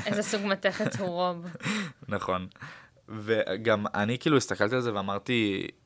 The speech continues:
Speaker 2: כאילו, זה קצת נתן לי להבין כזה של... לא הולכים להיות פה מנצחים. ג'ופרי, כמובן, מתואר, אה, כמשוגע. עכשיו אנחנו, אנחנו מקבלים מה שאנחנו קצת יודעים מסטניס, וגם מה שאנחנו רואים פה, הוא לא מציע, הוא סופר קשה.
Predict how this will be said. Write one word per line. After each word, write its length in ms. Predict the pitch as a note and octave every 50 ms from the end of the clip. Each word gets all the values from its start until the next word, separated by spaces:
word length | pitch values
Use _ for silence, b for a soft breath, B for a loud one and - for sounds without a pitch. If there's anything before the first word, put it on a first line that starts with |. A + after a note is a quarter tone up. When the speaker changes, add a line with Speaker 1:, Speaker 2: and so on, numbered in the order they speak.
| _ _ _ _ -
Speaker 2:
כאילו, 260 | - - G#2+ G#2 - -
זה 120 | - G#2 G2+
קצת 260 | - - B2 A#2 A#2+
נתן 200 | A2+ G2+ G#2+ G#2+
לי 80 | A2 A2
להבין 300 | G#2 G2 F#2 G2 G#2 G#2+
כזה 220 | - A#2 A2 G#2
של... 280 | G2 - G#2 G2 G2 G2 - _ _ _ _ _ _ _ - _ _ _ -
לא 100 | - B2+
הולכים 240 | D3 E3+ - G#3+ F#3
להיות 160 | E3+ E3+ E3
פה 80 | - D#3+
מנצחים. 500 | C#3+ A#2 G#2+ - - - C#3+ B2+ G2+ F#2 - - - - - -
ג'ופרי, 560 | - C#3 C#3 - - D3 C#3 B2+ A#2 G#2 G2+ -
כמובן, 320 | - G#2+ G2+ G#2 A2 A2+ A2
מתואר, 540 | G#2+ - - A2+ G#2+ G#2 G#2+ G#2 G2+ G2+
אה, 100 | G2+ G2 - - - - -
כמשוגע. 520 | - G#2+ G2+ - - G2+ G2+ G2+ F2+ F#2 B2+ - B B B B B B B B
עכשיו 180 | - - C3+
אנחנו, 140 | C3+ C3 A#2+ - _ _ -
אנחנו 240 | A#2 A2+ G2+ A2 A2+
מקבלים 380 | G2+ A2 G#2 G#2+ B2 B2 A#2 - -
מה 120 | - A#2+ A#2
שאנחנו 280 | C3 A#2 G#2+ A#2+ A2+
קצת 260 | - - - C#3 A#2+
יודעים 240 | C3+ A#2+ A#2 A#2 A2+
מסטניס, 520 | G#2+ G#2 - - A2+ A2 G#2+ G#2 G2+ - -
וגם 180 | G2+ A2+ A2
מה 60 | G#2+
שאנחנו 320 | - - A2 G#2+ - - G#2+
רואים 220 | G#2+ G#2+ G#2+ G#2
פה, 300 | - - A2 G#2+ G2+ F#2+ - B B B B B B - -
הוא 120 | B2+ C3
לא 140 | C3+ C#3 C3+
מציע, 580 | B2 A#2 - - - A2+ G#2+ G2+ G2 G2 G2 G2
הוא 360 | G2 G2 G2+ G2+ G2+ G#2 F#2+
סופר 380 | - - - A#2 - - A#2 A2+
קשה. 540 | - A2+ A2 - - - G2+ F#2+ F#2+ F#2+